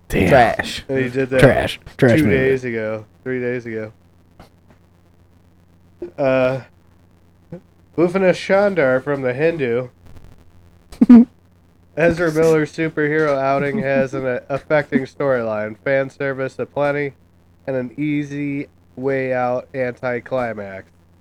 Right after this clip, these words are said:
Speaker 3: Maybe this is befitting conclusion to the D C E U storyline.
Speaker 1: Uh,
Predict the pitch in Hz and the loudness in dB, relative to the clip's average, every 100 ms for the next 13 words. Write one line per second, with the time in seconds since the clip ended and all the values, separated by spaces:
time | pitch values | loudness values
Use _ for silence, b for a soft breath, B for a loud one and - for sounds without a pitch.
0 | _ - 135 131 127 135 143 123 117 131 | _ -4 -2 -2 -2 0 0 0 -8 -12
1 | - 147 143 139 135 139 131 147 147 143 | -10 -6 -4 -4 -8 -14 -10 -6 -4 -4
2 | 151 151 147 139 127 120 131 135 - 131 | -8 -10 -12 -14 -12 -12 -8 -10 -10 -12
3 | 123 123 123 117 117 113 _ 113 104 101 | -10 -8 -6 -6 -6 -8 _ -10 -10 -12
4 | 110 - 120 135 _ _ _ _ _ _ | -14 -16 -16 -18 _ _ _ _ _ _
5 | _ _ _ - - _ _ _ _ - | _ _ _ -20 -20 _ _ _ _ 4
6 | 139 | 6